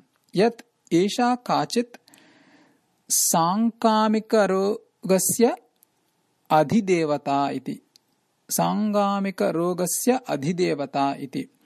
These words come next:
सः तां नमस्कृत्य पृष्टवान्, "भवती का? कुत्र च गच्छन्ती अस्ति?" इति। तदा सा देवता उक्तवती, "अहं प्लेग् रोगस्य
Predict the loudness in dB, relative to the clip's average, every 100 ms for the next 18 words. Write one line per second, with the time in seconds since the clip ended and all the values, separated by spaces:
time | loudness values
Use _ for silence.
0 | -18 -6 -2 0 2 0 -2 _ 0 0
1 | 0 -2 -4 -4 0 0 -2 -4 -6 -6
2 | -8 -4 -2 0 -2 -4 -10 -8 -4 -2
3 | 0 0 2 2 0 -4 _ _ _ _
4 | _ -4 -2 2 2 2 _ _ _ _
5 | _ _ _ 0 2 2 -2 _ _ -16
6 | -4 -2 -2 -2 -2 -4 -4 0 0 -2
7 | -4 -4 -4 -6 _ _ _ _ -4 -4
8 | -6 -12 _ _ -4 -2 0 0 -2 0
9 | 0 0 -2 -4 -2 0 0 -4 -8 -6
10 | -4 -4 -4 -6 -10 _ _ -4 0 2
11 | 2 -2 _ _ _ _ -2 2 4 2
12 | 0 -2 -2 -2 -4 0 0